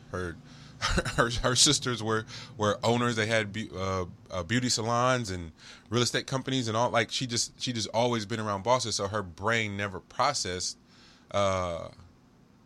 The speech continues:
the concept of being, um, oppressed in any, uh, or being limited in any, in any regard. She just, like, just took the shit on one. But as time went on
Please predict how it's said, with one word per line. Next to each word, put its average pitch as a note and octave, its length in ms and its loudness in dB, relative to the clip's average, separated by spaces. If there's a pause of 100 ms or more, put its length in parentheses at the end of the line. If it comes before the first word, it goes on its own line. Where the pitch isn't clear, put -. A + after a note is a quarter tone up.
(480)
the G2 80 -6
concept G#2 540 -2
of E2 180 -10
being, G2+ 540 -2 (520)
um, E2+ 560 -4 (580)
oppressed C3+ 440 0
in F#2 100 -6
any, F2+ 440 -8
uh, F2+ 220 -4
or F2+ 100 -4
being F2 280 -6
limited B2 400 -2 (160)
in F2 80 -10
any, E2+ 260 -8 (180)
in F2 100 -10
any E2+ 140 -10
regard. D#2 380 -12
She F#2 100 -10
just, F2 140 -6
like, F2 160 -2 (200)
just - 180 -12
took G#2+ 140 -6
the - 60 -12
shit E2+ 160 -6
on A2+ 180 -2
one. F2+ 200 -4 (500)
But G#2 240 4 (440)
as F#2+ 220 0
time A2+ 640 4 (680)
went G2 200 0
on G2+ 480 4